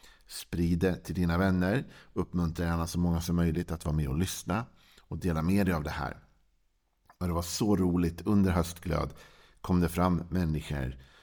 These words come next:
som berättade att de lyssnade på, på vardagsandakten och att den betydde mycket för dem. Och det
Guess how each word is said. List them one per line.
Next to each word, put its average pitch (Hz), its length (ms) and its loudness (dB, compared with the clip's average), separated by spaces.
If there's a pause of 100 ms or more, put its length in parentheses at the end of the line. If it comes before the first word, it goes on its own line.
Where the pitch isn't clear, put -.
(140)
som 87 180 2
berättade 87 540 2
att - 120 -6
de 82 180 2
lyssnade 78 420 -4
på, 76 260 -6
på - 240 -8
vardagsandakten 82 800 0
och 71 60 -2
att 67 60 -8
den 76 140 -2
betydde 76 360 -4
mycket 73 320 -6
för 73 120 -6
dem. 69 140 -2
Och 76 80 -2
det 82 320 -2